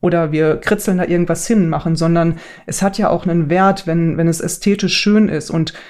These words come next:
es bringt auch den, den KlientInnen was, wenn sie merken, da ist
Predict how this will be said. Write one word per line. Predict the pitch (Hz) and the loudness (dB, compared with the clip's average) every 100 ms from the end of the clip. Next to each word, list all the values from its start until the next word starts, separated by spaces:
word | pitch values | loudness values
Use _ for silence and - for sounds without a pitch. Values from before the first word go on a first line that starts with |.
| - _ _ _ _ _ _ - _ - | -20 _ _ _ _ _ _ -20 _ -4
es | 170 - - 147 | -4 -4 -8 -4
bringt | 165 190 214 - | 2 2 2 0
auch | 170 | -2
den, | - 165 165 160 156 | 0 2 2 0 0
den | 160 | -2
KlientInnen | 165 165 208 240 - 160 156 143 | 0 2 4 2 0 -2 -2 -2
was, | 147 - - - _ | -4 -4 -12 -14 _
wenn | 214 165 170 | -6 -2 -2
sie | 156 151 147 147 _ | -2 -2 -4 -8 _
merken, | - 170 156 180 180 170 | -4 -2 0 -2 -4 -4
da | 160 | -4
ist | 160 160 - - | -4 -6 -10 -14